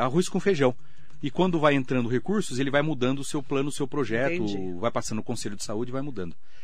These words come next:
Speaker 1: Então nós temos um pro-, um, um problema, assim, Flávio, independente de governos e bandeiras, de fazer isso. E, a, e às vezes a, as pessoas levam mais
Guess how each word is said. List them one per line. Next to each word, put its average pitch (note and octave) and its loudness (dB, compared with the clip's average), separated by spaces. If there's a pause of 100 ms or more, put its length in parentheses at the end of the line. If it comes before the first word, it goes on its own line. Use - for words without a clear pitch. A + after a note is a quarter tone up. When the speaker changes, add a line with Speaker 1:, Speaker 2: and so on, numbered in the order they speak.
Speaker 1:
Então C#3+ 2
nós E3 2
temos E3+ 2
um F3 2
pro-, F#3+ 4
um, C#3+ 0
um C3 0
problema, D3 2
assim, E3 0
Flávio, A2+ 2
independente B2 -2
de B2 -4
governos A2 0
e G#2+ -2
bandeiras, G2+ -4 (480)
de A#2 -2
fazer D3 4
isso. - 0
E, E3 6
a, D#3 6
e B2+ 4
às D#3+ 2
vezes C#3+ 4
a, C#3+ 2
as G#2 -2
pessoas C3 -2
levam B2 2
mais C3 0